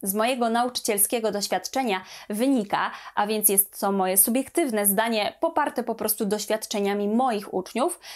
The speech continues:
że średnio potrzebujemy około dwunastu miesięcy, żeby dobrze załapać podstawy języka. Oczywiście, jeśli będziemy konsekwentnie realizować nasz plan nauki.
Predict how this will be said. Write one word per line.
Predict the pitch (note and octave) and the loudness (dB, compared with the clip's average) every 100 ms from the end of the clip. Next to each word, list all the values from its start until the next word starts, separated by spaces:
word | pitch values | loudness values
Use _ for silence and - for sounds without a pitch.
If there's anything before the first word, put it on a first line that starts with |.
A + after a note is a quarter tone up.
| - | -6
że | G3+ A3+ | -2 -2
średnio | - C#4 E4 D#4 D4 | 0 2 2 2 0
potrzebujemy | C4 B3 - A3 A#3 A#3+ A#3 | -2 -2 0 0 0 2 2
około | A3 - A3 | 0 0 0
dwunastu | G3+ G#3 C4 C#4 D4+ C#4+ C4 | 0 -2 0 2 2 0 0
miesięcy, | A#3 A3+ B3 B3 A#3+ | -2 0 0 0 0
żeby | G#3+ G#3 G#3 | 0 -2 -2
dobrze | F#3+ A#3 C#4 C4+ B3+ A3 | 0 0 0 0 0 2
załapać | G3 F#3+ G3 G3+ G3 | 2 2 0 -2 -4
podstawy | - G3 - G3+ G3 G3 | -4 4 4 4 0 0
języka. | G3 G3 G3 G3 - - _ | 0 0 -2 -4 -8 -12 _
Oczywiście, | A#3+ B3 A#3 G#3 - | -2 0 0 2 2
jeśli | A3 F#3+ - A#3+ | 0 0 0 0
będziemy | B3+ G#3+ G3+ | 0 0 0
konsekwentnie | A3+ A#3+ A#3+ C4+ C4 G3+ F#3 - A#3 | 0 0 2 0 0 -2 -2 -2 0
realizować | A#3 A3+ F#3 F3 F#3 G3 | 0 -2 0 0 0 -4
nasz | F#3 G3 - | -2 -2 -4
plan | - F3+ G3 G#3+ | -4 -2 0 2
nauki. | C4 D4 - | 2 0 -4